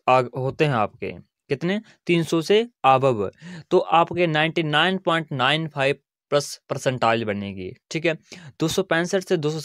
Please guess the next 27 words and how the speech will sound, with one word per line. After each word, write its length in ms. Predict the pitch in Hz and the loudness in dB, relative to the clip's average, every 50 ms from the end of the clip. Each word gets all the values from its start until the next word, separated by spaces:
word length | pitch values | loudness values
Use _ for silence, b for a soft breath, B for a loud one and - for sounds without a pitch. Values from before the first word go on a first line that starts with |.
| 147 | -6
सत्तर 240 | 139 - - 185 180 | -4 0 0 0 2
बने 280 | 180 185 185 190 196 196 b b b b | 2 0 0 0 -4 -6 b b b b
तो 80 | - 127 | -6 -2
नाइंटी 320 | 131 131 135 135 127 131 | 0 0 -2 -2 -2 -2
नाइन, 460 | 123 117 113 117 131 120 107 95 - - _ _ _ B B B B B - | -2 0 0 0 0 -2 -4 -6 -8 -12 _ _ _ B B B B B -2
दो 80 | 165 175 | 0 0
सौ 120 | - 202 180 | 2 0 0
बीस 220 | 165 196 208 208 | 2 0 0 0
से 80 | - 185 | 0 -2
दो 120 | 156 165 | -2 -2
सौ 120 | 160 - 170 | -6 -6 -6
पच्चीस 320 | - 151 147 - - - 170 | -8 -8 -8 -10 -14 -10 -6
बनती 300 | 170 170 175 170 190 185 | -4 -4 -4 -2 -2 0
है 160 | 185 185 196 | 0 0 -2
तो 280 | 202 - - - - 139 | -2 -6 -14 -16 -10 -4
नाइंटी 300 | 139 139 143 143 - 151 | -2 -2 -2 -2 -4 -6
फ़ाइव, 360 | 147 - 151 151 165 175 175 B B B B | -2 0 2 2 2 0 -2 B B B B
और 140 | 135 147 143 | 0 0 2
वन 240 | 123 120 147 175 196 | 2 2 2 2 2
नाइंटी 400 | 190 180 160 160 160 147 151 160 | 2 0 0 0 -2 -2 -4 -6
to 180 | 151 147 147 127 | -6 -4 -6 -4
वन 160 | 113 139 160 | -2 -2 0
नाइंटी 240 | 170 151 147 139 151 | 0 0 0 -2 -2
फ़ाइव 220 | 135 143 131 127 | -2 -2 -2 -2
बनेगी 440 | 123 127 123 123 123 123 117 123 135 | -2 -4 -4 -4 -4 -6 -4 -2 -2
आपकी 320 | 131 127 - - 160 185 202 - _ _ _ 117 | -2 -2 -2 -2 -2 -2 -2 -4 _ _ _ -8
नाइंटी, 440 | 113 117 113 107 107 101 - - | -4 -2 -2 -2 -4 -6 -8 -10